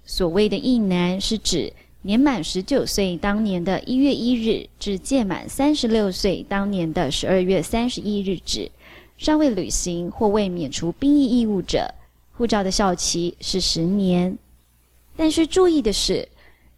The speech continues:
如果护照在未逾效期前发生遗失而需要申请补发时，一般效期十年的护照，无论原护照所余的效期还有多长，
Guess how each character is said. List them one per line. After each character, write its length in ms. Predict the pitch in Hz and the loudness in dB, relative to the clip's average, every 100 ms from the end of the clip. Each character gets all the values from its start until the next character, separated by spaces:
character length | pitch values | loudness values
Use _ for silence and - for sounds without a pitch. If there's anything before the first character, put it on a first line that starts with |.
| - | -2
如 160 | 247 | 2
果 120 | 370 294 | 4 4
护 220 | - 277 | 2 2
照 240 | 262 233 | 4 2
在 260 | 220 240 226 | 2 2 4
未 200 | 214 214 | 2 2
逾 120 | 220 | 0
效 200 | 208 220 | 0 0
期 240 | - 185 | 0 -4
前 500 | 180 - 196 175 175 - | -4 0 2 2 0 -2
发 160 | 196 | -2
生 160 | 196 214 | 0 0
遗 280 | 202 175 185 | 0 -2 0
失 420 | - 220 233 - - | 0 2 2 0 -4
而 100 | 180 | -4
需 160 | - | 2
要 140 | 208 202 | 2 2
申 180 | 226 | 0
请 200 | 226 202 | -4 -4
补 160 | 196 185 | -4 -6
发 240 | - 233 | -2 -2
时， 420 | 262 - 185 180 - _ _ _ _ _ _ | 0 0 2 2 0 _ _ _ _ _ _
一 80 | - | -2
般 180 | 349 381 | 0 0
效 200 | 381 320 | 2 2
期 220 | - 202 | 2 -2
十 240 | 196 - 190 | 0 0 2
年 240 | 214 190 | 4 4
的 80 | 202 | 2
护 220 | 247 208 | 0 0
照， 360 | 202 180 110 - - - _ | 0 0 -2 -6 -16 -20 _
无 100 | 185 | 0
论 180 | 240 269 | 2 2
原 220 | 226 202 | 2 0
护 180 | 208 254 | 0 -2
照 220 | 240 220 | 2 2
所 220 | 208 170 | 2 0
余 100 | 147 | 0
的 80 | 180 | 0
效 240 | 208 247 214 | 2 2 0
期 340 | - 175 175 | -2 -2 -2
还 200 | 202 180 | -2 0
有 120 | 214 | 0
多 220 | 180 170 | 2 0
长， 500 | 185 - 170 170 175 | 0 -2 0 0 -2